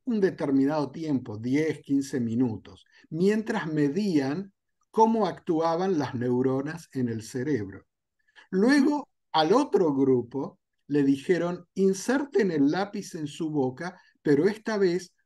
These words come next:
Speaker 1: no así horizontalmente a lo largo de los labios,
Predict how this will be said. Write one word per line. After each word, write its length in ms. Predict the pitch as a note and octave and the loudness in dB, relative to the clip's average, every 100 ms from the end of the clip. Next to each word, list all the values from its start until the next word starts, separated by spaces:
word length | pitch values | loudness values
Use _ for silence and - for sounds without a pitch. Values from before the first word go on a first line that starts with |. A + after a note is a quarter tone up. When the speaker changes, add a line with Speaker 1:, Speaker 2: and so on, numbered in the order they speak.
| _ | _
Speaker 1:
no 360 | E3+ A3 C#4 G3 | -2 2 4 2
así 360 | D3 - D#3 | -4 -8 -4
horizontalmente 1160 | D3+ C3+ C3 C3 A#2 A#2+ F#3 D#3+ C#3+ D3+ D#3 D#3 | -2 -2 -6 -8 -10 -6 -6 -2 -2 -2 -4 -4
a 60 | B2+ | -2
lo 140 | B2 | 0
largo 440 | A#2+ D3 G3 D#3 C3+ | 2 2 2 0 -2
de 120 | A#2+ | -2
los 260 | A2+ - | -6 -6
labios, 540 | C3 C3+ A2+ A#2+ D3 | -6 -6 -6 -4 -6